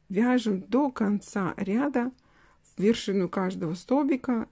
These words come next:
с одним накидом предыдущего ряда по одному столбику с одним накидом, а между столбиками провязываем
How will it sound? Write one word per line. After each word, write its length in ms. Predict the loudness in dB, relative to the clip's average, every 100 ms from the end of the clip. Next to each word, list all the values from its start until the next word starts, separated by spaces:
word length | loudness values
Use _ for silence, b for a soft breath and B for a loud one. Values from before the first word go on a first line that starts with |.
| _
с 160 | -6 -2
одним 260 | 2 4
накидом 460 | 4 -2 -4 -2 -2
предыдущего 680 | -4 -8 -4 -4 -4 -4 -2
ряда 340 | -2 -2 -4 -10 b b b b b _
по 220 | 2 4
одному 400 | 4 4 2 2
столбику 520 | 0 0 0 -2 -8
с 120 | -10
одним 320 | -6 -2 0 0
накидом, 500 | -4 0 0 0 -4 -6
а 100 | -2
между 400 | -2 -2 -6 -14
столбиками 600 | -2 0 0 -2 -2 -2
провязываем 800 | -4 -4 -2 -2 -2 -4 -4